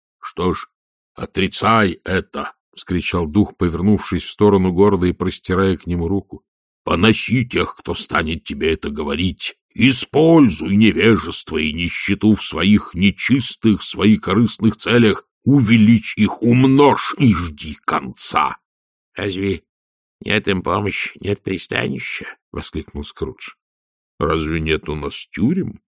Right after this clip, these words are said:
спросил дух, повторяя собственные слова Скруджа. — Разве нет у нас работных домов? В это мгновение часы пробили полночь. Скрудж оглянулся, ища духа,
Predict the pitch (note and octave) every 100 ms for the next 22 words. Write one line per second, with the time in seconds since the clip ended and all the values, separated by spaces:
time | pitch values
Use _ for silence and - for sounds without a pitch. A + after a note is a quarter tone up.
0 | _ _ - - E2 - D2+ C#2 A2 -
1 | E2+ - E2+ E2 D#2 - - - C3+ C#3
2 | B2 - C#3+ A2+ - - G2+ - - _
3 | _ _ _ - F#2 G#2 F2 G2+ G#2 G2
4 | G2 G#2 F2+ - G2 E2+ F#2+ - - E2+
5 | E2 D2 C#2+ C#2 E2+ F3 - _ _ _
6 | _ _ _ _ _ _ _ _ D3+ F3+
7 | D#3+ C#3 D3+ E3 D3+ C#3+ B2 A#2+ - C#3
8 | B2+ - G2+ G#2+ G2+ G2 F2+ F2+ _ -
9 | B1 - - - _ - - - - _
10 | _ _ _ - - D3 - G2+ F#2 G2
11 | F3+ D3 - B2+ - - G#2+ A2+ G#2+ -
12 | F#2+ E2+ -